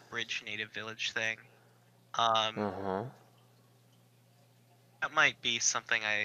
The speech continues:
Speaker 1: experiment with just as a baseline, but, like, I would like to get price points so that I can get an expand.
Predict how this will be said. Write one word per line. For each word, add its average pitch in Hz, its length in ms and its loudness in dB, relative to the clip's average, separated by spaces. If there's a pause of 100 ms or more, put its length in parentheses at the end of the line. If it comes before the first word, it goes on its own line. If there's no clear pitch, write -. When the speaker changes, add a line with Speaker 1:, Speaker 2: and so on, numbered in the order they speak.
Speaker 1:
experiment 110 600 0
with - 160 -8
just - 300 -2 (380)
as - 180 0
a - 60 -10
baseline, 113 680 0
but, 123 140 -2
like, 135 200 4
I - 60 6
would 190 160 4
like 135 180 6
to 147 80 0
get 120 240 6
price 113 300 2
points 113 380 -2
so - 120 0
that 101 100 0
I 110 80 4
can - 80 -6 (100)
get 107 120 2
an 104 100 0
expand. 101 520 -4